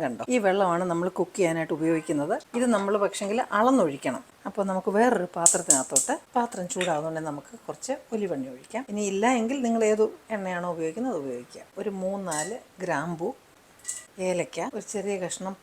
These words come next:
പട്ട, അതുപോലെ ഉണങ്ങിയ നാരങ്ങ, അത് ഞാനൊന്ന് പൊട്ടിച്ചിട്ടാണ് ഇടുന്നത്, ബേ ലീവ്സ്, ഒരു ടീസ്പൂൺ ജീരകം, പെപ്പർകോൺസ്, കുരുമുളക്,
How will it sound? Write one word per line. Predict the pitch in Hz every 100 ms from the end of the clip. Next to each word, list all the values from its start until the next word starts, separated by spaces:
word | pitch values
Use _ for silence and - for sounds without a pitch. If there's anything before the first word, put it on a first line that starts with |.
| -
പട്ട, | 160 - 160 262 - _ -
അതുപോലെ | 180 180 180 - 185
ഉണങ്ങിയ | 190 202 185 165
നാരങ്ങ, | 160 170 156 139 208 - - -
അത് | 202
ഞാനൊന്ന് | 202 202 202 -
പൊട്ടിച്ചിട്ടാണ് | 190 233 240 165 143 143
ഇടുന്നത്, | 131 143 202 - 640 - 170
ബേ | 175 180 180
ലീവ്സ്, | 247 294 - - - - - 247
ഒരു | 214 -
ടീസ്പൂൺ | 208 196 - 202 269 - 170
ജീരകം, | 202 202 165 151 254 - - -
പെപ്പർകോൺസ്, | 202 214 - 180 - - - - - -
കുരുമുളക്, | 220 185 156